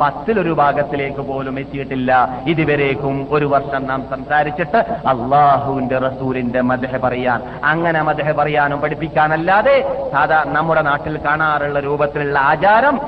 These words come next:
ഇസ്ലാം പഠിച്ചിട്ടില്ല, പഠിപ്പിച്ചിട്ടില്ല, പഠിപ്പിക്കാൻ പാടുള്ളതുമല്ല, അത് ഇസ്ലാമിലുള്ളതുമല്ല എന്ന് നാം ആ തുടങ്ങി വെച്ച കാലഘട്ടത്തിൽ പഠിച്ചതായിരുന്നു. എന്നാൽ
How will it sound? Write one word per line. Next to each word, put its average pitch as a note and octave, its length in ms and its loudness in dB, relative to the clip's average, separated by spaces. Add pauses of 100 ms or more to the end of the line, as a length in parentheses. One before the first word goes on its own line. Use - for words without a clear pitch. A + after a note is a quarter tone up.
(140)
ഇസ്ലാം C#3+ 460 0
പഠിച്ചിട്ടില്ല, D3 640 0
പഠിപ്പിച്ചിട്ടില്ല, C#3+ 760 0
പഠിപ്പിക്കാൻ C#3 600 0
പാടുള്ളതുമല്ല, C#3 800 0
അത് C#3 140 -2
ഇസ്ലാമിലുള്ളതുമല്ല C3 1080 0
എന്ന് E3+ 640 0
നാം C3+ 400 -2 (100)
ആ C3 280 0
തുടങ്ങി D3+ 320 -4
വെച്ച C#3+ 220 -4
കാലഘട്ടത്തിൽ C3 680 -4
പഠിച്ചതായിരുന്നു. B2+ 1080 -2 (1160)
എന്നാൽ C3+ 320 -2